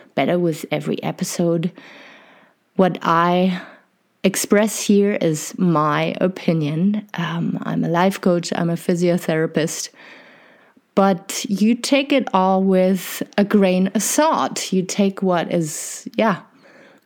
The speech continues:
good for you, what resonates for you, and you leave what doesn't feel good,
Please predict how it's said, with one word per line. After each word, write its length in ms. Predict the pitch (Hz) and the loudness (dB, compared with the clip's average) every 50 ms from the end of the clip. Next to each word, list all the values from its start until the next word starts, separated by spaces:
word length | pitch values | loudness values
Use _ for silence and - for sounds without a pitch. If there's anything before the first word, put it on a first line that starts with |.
| _ | _
good 180 | - 214 208 202 | 2 2 2 2
for 140 | - - 233 | 2 2 2
you, 420 | 220 214 220 240 277 349 359 - - - _ | 4 4 4 4 4 4 2 -2 -8 -14 _
what 240 | - 190 185 - - | -2 -2 -2 0 0
resonates 540 | - 180 180 180 180 185 175 170 160 160 - | 0 2 2 2 2 2 2 0 0 -2 -4
for 140 | - - 160 | -2 -2 0
you, 260 | 160 165 180 208 220 | 2 2 2 0 0
and 220 | - 190 175 165 151 | 0 -2 -2 0 0
you 100 | 170 156 | -2 0
leave 460 | 156 156 156 160 165 170 170 - - - | 0 0 0 2 2 0 -2 -4 -6 -8
what 500 | - 160 160 165 160 156 151 - - - - - - _ _ - | -6 -4 -2 -2 -4 -4 -6 -10 -16 -18 -20 -20 -20 _ _ -6
doesn't 580 | - 139 135 143 139 139 - 139 147 147 147 143 | -4 -2 -2 -2 -2 -2 -2 0 0 0 -2 -4
feel 540 | - - - - 147 143 147 135 131 147 - | -8 -12 -8 -6 -4 -2 0 0 -2 -2 -4
good, 520 | - - 147 135 - 165 151 139 - - | -4 -2 -2 0 0 0 0 -2 -4 -8